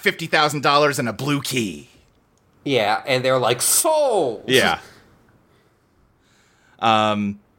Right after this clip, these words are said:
Speaker 1: you can actually watch the, uh, the pilot of this, like, the,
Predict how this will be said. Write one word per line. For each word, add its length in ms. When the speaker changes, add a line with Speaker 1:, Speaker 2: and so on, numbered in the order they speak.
Speaker 1:
you 160
can 100
actually 420
watch 460
the, 280
uh, 480
the 160
pilot 600
of 280
this, 480
like, 200
the, 80